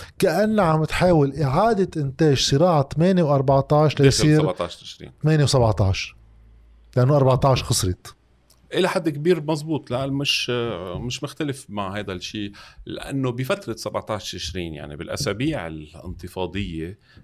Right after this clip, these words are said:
Speaker 2: إيه، كان بشكل عام ما كان حدا بالشارع هو جاي و-، وعم بيقول لك: "أنا
Speaker 1: حامل
Speaker 2: من
Speaker 1: معه على
Speaker 2: خلفية"،
Speaker 1: كتافه
Speaker 2: إيه،
Speaker 1: هيديك.
Speaker 2: عن هو كريبتو ثمانية أو تمي-،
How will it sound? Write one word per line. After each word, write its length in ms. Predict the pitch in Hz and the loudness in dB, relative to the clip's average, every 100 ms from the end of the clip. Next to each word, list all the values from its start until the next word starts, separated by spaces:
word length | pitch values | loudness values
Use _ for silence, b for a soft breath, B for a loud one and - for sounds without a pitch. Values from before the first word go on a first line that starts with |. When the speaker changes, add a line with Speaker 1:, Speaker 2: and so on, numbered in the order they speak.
| _ - | _ -4
Speaker 2:
إيه، 300 | 208 175 - | -4 -4 -8
كان 400 | 110 98 98 95 92 87 85 | -10 -8 -10 -12 -10 -12 -12
بشكل 500 | 87 87 131 131 101 | -12 -8 -8 -8 -8
عام 320 | 98 127 127 | -4 -2 -2
ما 60 | 143 | -4
كان 200 | 151 120 | -4 -6
حدا 360 | 117 98 90 | -6 -8 -8
بالشارع 640 | 82 - 104 101 98 98 B B B - | -10 -6 -2 -2 -2 -4 B B B -8
هو 420 | 101 104 95 95 | -6 -2 -2 -2
جاي 520 | 87 104 98 101 98 | -2 -4 -4 -4 -4
و-، 320 | 101 98 107 | -6 -8 -12
وعم 200 | 85 87 | -12 -12
بيقول 180 | 98 104 | -12 -10
لك: 100 | 101 | -8
"أنا 80 | - | -4
Speaker 1:
حامل 320 | - 127 127 | 0 2 4
Speaker 2:
من 80 | 120 | 2
Speaker 1:
معه 220 | 127 120 | 2 2
على 80 | 110 | 2
Speaker 2:
خلفية"، 120 | 107 | 2
Speaker 1:
كتافه 400 | 104 127 120 101 | 2 2 2 2
Speaker 2:
إيه، 60 | 107 | 4
Speaker 1:
هيديك. 160 | 123 | 4
Speaker 2:
عن 120 | 101 110 | 2 -2
هو 260 | 123 117 | -4 -4
كريبتو 480 | 110 120 123 - 98 | -4 -6 -8 -8 -10
ثمانية 440 | 98 101 104 98 | -6 -4 -4 -4
أو 180 | 92 90 | -6 -8
تمي-، 600 | 87 101 104 - 95 104 | -8 -6 -8 -8 -14 -16